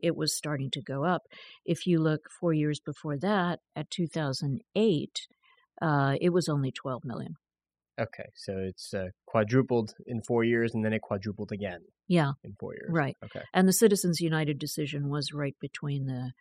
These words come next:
Speaker 1: two thousand eight and
Speaker 2: Right.
Speaker 1: twenty twelve elections.
Speaker 2: Uh, and that's mostly, uh, super pac spending, or that's a combination of
Speaker 1: It's a
Speaker 2: everything, or what's the
Speaker 1: combination. It's, it's both super pac and, uh, social welfare groups,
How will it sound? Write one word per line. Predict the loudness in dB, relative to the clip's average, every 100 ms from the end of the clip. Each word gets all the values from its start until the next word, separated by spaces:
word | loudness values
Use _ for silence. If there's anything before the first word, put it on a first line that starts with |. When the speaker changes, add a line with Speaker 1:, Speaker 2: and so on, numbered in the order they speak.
| _ _ _ -6
Speaker 1:
two | -6
thousand | -2 -2 -2 -4 -4
eight | -4 -4 -6
and | -10
Speaker 2:
Right. | -10
Speaker 1:
twenty | -8 -6 -6
twelve | -8 -10 -10 -12
elections. | -16 -14 -14 -12 -4 2
Speaker 2:
Uh, | 4 4
and | 4
that's | 4 6
mostly, | 4 4 0 -2 0
uh, | -2 -4 -4
super | -4 -4 -2
pac | 0 -2
spending, | -2 -4 -2 -4 -6
or | -6 -6 -4
that's | -6 -10
a |
combination | -6 -6 -4 -6 -8 -10 -10
of | -10
Speaker 1:
It's | -14
a | -6
Speaker 2:
everything, | -4
or |
what's | -2
the | -2 2
Speaker 1:
combination. | 2 4 4 2 2 0 -2 -2
It's, | -6 -8 -6
it's | -4 -4
both | -4 -2 -2
super | -4 -6 -6
pac | -6 -2 -2 -4 -8
and, | -6 -4 -2 -4 -8 _
uh, | -10 -10 -8 -10 -12 _ _ -14
social | -6 -4 -2 -2
welfare | -2 -2 -4 -8
groups, | -6 -8 -8 -8